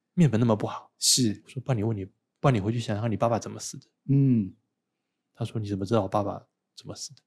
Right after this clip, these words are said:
Speaker 2: 天哪。
Speaker 1: 就是肺癌死的。
Speaker 2: 哦，好，好。
Speaker 1: 那他问我怎么办，我说：
Speaker 2: 是。
Speaker 1: “你不难啊，你把你的小麦全部都用最好的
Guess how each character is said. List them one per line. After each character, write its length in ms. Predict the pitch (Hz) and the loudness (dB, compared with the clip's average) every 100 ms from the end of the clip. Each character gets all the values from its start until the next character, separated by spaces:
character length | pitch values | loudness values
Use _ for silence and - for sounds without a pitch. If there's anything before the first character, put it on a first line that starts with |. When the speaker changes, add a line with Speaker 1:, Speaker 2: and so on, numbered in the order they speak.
| _ _ _ _ _ _ - - - _ _ - | _ _ _ _ _ _ -20 -20 -20 _ _ -8
Speaker 2:
天 400 | - 156 165 170 | 2 4 4 4
哪。 560 | 165 151 135 123 123 233 175 - | 2 0 -2 -6 -12 -10 -10 -10
Speaker 1:
就 60 | |
是 100 | - | -8
肺 180 | 123 147 | 0 2
癌 120 | 104 101 | 2 0
死 160 | - | -2
的。 100 | 113 - _ | -6 -16 _
Speaker 2:
哦， 400 | 139 127 135 135 131 | 0 2 2 0 -2
好， 320 | 120 113 113 - | -4 -4 -6 -8
好。 320 | 107 104 104 | -10 -10 -4
Speaker 1:
那 160 | 190 175 - - 202 | 2 2 0 -6 2
他 100 | 202 | 4
问 100 | 214 | 8
我 120 | 135 | 6
怎 80 | 101 | 6
么 80 | 98 | 2
办， 240 | 131 117 - | 2 2 -2
我 60 | |
说： 180 | - 214 | 2 4
Speaker 2:
是。 280 | 117 98 - | 4 -2 0
Speaker 1:
“你 80 | 156 | 6
不 100 | 226 | 8
难 200 | 170 139 | 8 6
啊， 180 | 143 151 | 2 2
你 120 | 135 123 | 2 4
把 160 | 131 | 6
你 120 | 127 | 6
的 100 | 123 | 6
小 200 | 123 120 | 6 4
麦 180 | 139 165 | 4 4
全 200 | - 123 | 4 4
部 140 | 143 156 | 6 8
都 140 | 147 | 8
用 260 | 151 143 131 _ | 6 4 0 _
最 160 | - 139 | 4 6
好 160 | 110 | 6
的 340 | 107 107 104 | 4 4 2